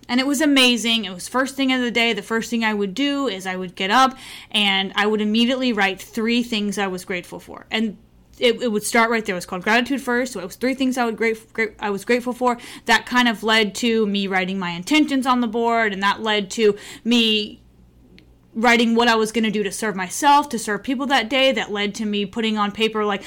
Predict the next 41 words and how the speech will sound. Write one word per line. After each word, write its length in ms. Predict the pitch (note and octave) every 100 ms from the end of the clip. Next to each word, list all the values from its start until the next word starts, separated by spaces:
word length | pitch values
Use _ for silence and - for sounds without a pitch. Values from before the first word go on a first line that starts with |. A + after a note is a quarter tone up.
| -
how 180 | - G3+
I 80 | F#3+
was 180 | F#3 -
feeling 560 | - D4+ D#4 D4+ D4
at 120 | C#4
the 80 | C#4
time 680 | A#3+ - C4 C4 C4 B3+ G3+
and 140 | F#3 - - -
what 120 | A#3
I 120 | A3+
was 240 | G#3 G#3
grateful 320 | - A#3 A3+ A3
for 180 | A3+
about 260 | A3 G#3 G3
myself 600 | F#3+ F3+ - C4+ C#4 C#4
and 100 | G#3+
how 140 | G3+
I 80 | G#3+
love 180 | G#3+ G#3+
my 140 | G3
body. 400 | F#3 A3+ C4 C4
And, 100 | A#3+ A#3 - - -
you 100 | B3+
know, 120 | B3
I'd 280 | A3 G#3+ - - - - -
have 300 | A#3+ C4 B3
some 160 | - A#3
motivational 680 | A3+ A3 A3 A3 A3+ A3 G#3
just, 220 | G#3+ G#3+
like, 200 | G3 F#3
points 340 | D4 D4+ C4
for 80 | C#4
myself 440 | C4 B3+ C4+ B3
for 80 | B3+
the 80 | A#3+
day. 300 | A#3+ A#3+ A#3+
And 120 | B3+
it 100 | C4+
worked 380 | A#3+ C#4 G4+ G#4+ -
really 240 | C#4 C#4
great. 500 | B3+ F4 G4+ B3 E3+